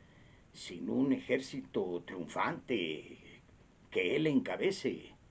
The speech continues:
sin batallas que se cuenten, sin heridas, sin mariscales, sin héroes, sin honra.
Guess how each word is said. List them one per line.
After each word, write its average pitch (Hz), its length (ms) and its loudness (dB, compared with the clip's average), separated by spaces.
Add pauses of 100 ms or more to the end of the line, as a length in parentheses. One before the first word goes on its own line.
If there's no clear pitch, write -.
(1080)
sin 123 340 4
batallas 143 720 2
que - 120 -4
se - 160 -6
cuenten, 156 680 0 (1080)
sin 98 340 -6
heridas, 139 580 0
sin - 340 -8
mariscales, 92 880 -2
sin - 640 -4
héroes, 131 800 2 (920)
sin 101 260 -4
honra. 151 340 2